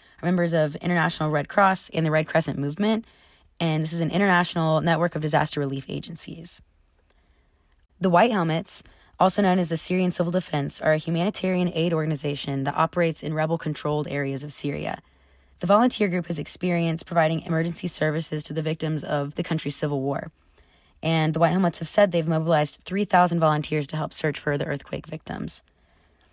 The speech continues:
It asks for donations to support its efforts. We hope these resources are helpful for our listeners,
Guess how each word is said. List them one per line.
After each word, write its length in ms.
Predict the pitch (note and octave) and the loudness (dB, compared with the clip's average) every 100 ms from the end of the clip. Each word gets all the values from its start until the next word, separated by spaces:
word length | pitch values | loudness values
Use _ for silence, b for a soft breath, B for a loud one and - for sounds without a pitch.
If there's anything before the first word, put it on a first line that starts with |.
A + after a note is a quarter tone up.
| - | -2
It 80 | F#3 | 4
asks 160 | F#3 - | 4 4
for 80 | |
donations 460 | F#3 D#3 D3+ - C#3+ | 2 2 2 -2 -4
to 120 | - | -2
support 300 | D3 - C#3 | -4 -4 -4
its 100 | - | -4
efforts. 480 | - - - - - _ _ _ _ _ _ F3+ | -6 -8 -12 -10 -12 _ _ _ _ _ _ 0
We 80 | |
hope 140 | G#3+ G#3+ | 0 4
these 180 | C4 F#3 | 4 4
resources 480 | G3 G3+ G3+ F#3+ | 0 0 0 0
are 80 | F3 | 4
helpful 280 | F3 F3 F3+ | 4 2 -2
for 160 | - E3 | 2 4
our 100 | D#3 | 4
listeners, 520 | E3+ G#3+ G#3+ A#3+ | 2 2 0 0